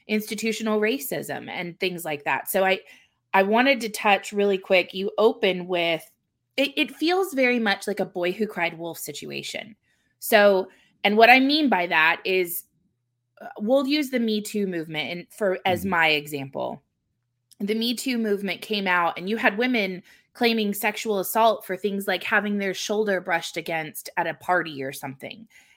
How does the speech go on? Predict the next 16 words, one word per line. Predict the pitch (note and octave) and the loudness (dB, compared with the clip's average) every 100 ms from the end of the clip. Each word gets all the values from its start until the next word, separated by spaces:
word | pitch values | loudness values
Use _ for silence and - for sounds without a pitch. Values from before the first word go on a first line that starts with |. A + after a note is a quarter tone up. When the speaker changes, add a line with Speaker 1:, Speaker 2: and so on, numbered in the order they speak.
| _ | _
Speaker 1:
And | G#3 G3+ | -2 -2
you've | F#3+ G#3+ F#3+ F#3 _ | -2 -4 -4 -10 _
diluted | G3 F3 E3 A3 C#4+ G#3 E3 D#3+ E3 _ _ _ _ | 0 0 0 0 2 2 0 -4 -8 _ _ _ _
what | F#3 G#3+ - - | 0 4 4 2
could | C4 A3 | 0 2
actually | F#3 A#3 - - G#3 | 4 2 2 -4 -4
be | E3+ F#3 F3+ | -4 -8 -12
genuine | E3 F#3 F3+ G3 G3 F#3+ F3+ | -6 -2 0 0 -4 -4 -6
concerns | - F#3 - F#3+ F#3 F3 | -8 -8 -4 -4 -4 -8
of | D#3+ | -8
victimhood, | F#3+ - G3 D#3 D3 D#2+ - _ _ _ - | -10 -6 -8 -6 -8 -8 -12 _ _ _ 0
genuine | F#3 F#3+ G3 G3 F#3 | 2 2 0 -2 -2
sexual | E3 D3+ - D#3+ | -4 -4 -6 -6
assault | D3+ E3+ C#3+ - | -4 0 0 -2
cases, | D#3 C#3+ C#3+ C3+ - | -8 -8 -8 -10 -12
genuine, | E3 F3+ E3+ F#3+ F#3 E3+ D#3 D#3 | -6 -2 0 -2 -4 -4 -6 -14